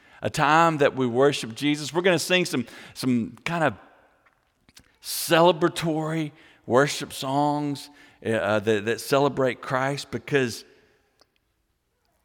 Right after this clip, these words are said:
we've got hope in Jesus. I read this a long time ago, and I found it again this week.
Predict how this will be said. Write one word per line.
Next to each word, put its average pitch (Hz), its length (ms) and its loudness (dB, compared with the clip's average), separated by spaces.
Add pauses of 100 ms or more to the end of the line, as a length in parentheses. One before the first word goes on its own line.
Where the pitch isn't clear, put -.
(320)
we've 185 160 -10
got - 180 -12
hope 151 560 -10 (1700)
in 185 200 -4
Jesus. 165 840 -10 (1400)
I 131 80 4
read 156 260 6
this 156 200 2
a 151 40 0
long 151 220 4
time 156 240 2
ago, 127 400 2
and 123 100 0
I 120 100 -2
found 139 320 2
it 127 40 -2
again 139 320 -2
this 131 220 -4
week. 127 300 0